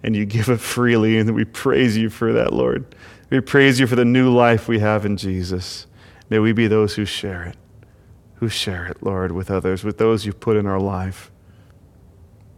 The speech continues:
with those you put in our oikosis, the people you've called us to be praying for, to be mindful of, to be reaching out to. So, Lord, go before us this week. We thank you that in you we have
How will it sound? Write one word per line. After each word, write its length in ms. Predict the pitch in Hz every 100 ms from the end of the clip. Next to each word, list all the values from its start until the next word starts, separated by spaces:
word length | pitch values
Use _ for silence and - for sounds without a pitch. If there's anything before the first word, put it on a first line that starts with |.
| - -
with 80 |
those 200 | 110 110
you 80 | 110
put 140 | - 107
in 100 | 101
our 120 | 98
oikosis, 920 | 95 92 - 87 92 98 104 - - - - _ - - _ - - -
the 40 | -
people 300 | - 110 107
you've 240 | 107 - - -
called 260 | - 107 110
us 140 | 101
to 80 | -
be 80 | 104
praying 440 | - - 104 101
for, 280 | 92 101 98
to 140 | - 104
be 100 | 101
mindful 560 | 98 101 101 - 98
of, 240 | 101 101 - - - - - _ -
to 100 | 107
be 120 | 104
reaching 400 | 101 104 104 101
out 180 | 95 -
to. 260 | 101 104 95 - - - - - _ - - - -
So, 160 | -
Lord, 180 | 117 117
go 140 | 143 139
before 380 | 117 - 117
us 120 | 107 -
this 220 | 104 -
week. 380 | 98 98 - - _ _ - - - - - -
We 140 | 139
thank 260 | 120 117 117
you 60 |
that 180 | 107 110
in 140 | 117 113
you 180 | 110
we 120 | 104 98
have 340 | 98 104